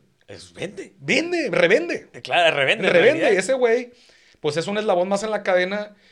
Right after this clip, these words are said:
Speaker 2: donde no te pone una pistola para que le compres.
Speaker 1: Sí, claro,
Speaker 2: Y
Speaker 1: sí.
Speaker 2: yo les pongo ahí chingando, "Yo lo compro porque valoro el tiempo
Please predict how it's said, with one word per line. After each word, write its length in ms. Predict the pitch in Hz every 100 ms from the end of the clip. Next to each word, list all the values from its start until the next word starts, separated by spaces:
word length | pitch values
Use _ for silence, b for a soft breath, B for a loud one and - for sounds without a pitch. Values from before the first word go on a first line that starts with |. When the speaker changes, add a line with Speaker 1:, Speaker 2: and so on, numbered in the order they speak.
| b
Speaker 2:
donde 280 | 147 147 147
no 240 | 135 151
te 80 | 196
pone 220 | 240 226
una 120 | 214 -
pistola 320 | - 156 139
para 120 | -
que 80 | 110
le 60 | 107
compres. 400 | 262 269 127 -
Speaker 1:
Sí, 180 | -
claro, 300 | 131 139 170
Speaker 2:
Y 20 | 151
Speaker 1:
sí. 60 |
Speaker 2:
yo 80 | 160
les 140 | 190
pongo 200 | 190 196
ahí 140 | 196 190
chingando, 380 | 202 185 180 160
"Yo 200 | 165 202
lo 160 | 202
compro 380 | 202 220 214 214
porque 240 | 196 -
valoro 340 | 143 127 151 180
el 80 | 180
tiempo 540 | 185 214 202 226 233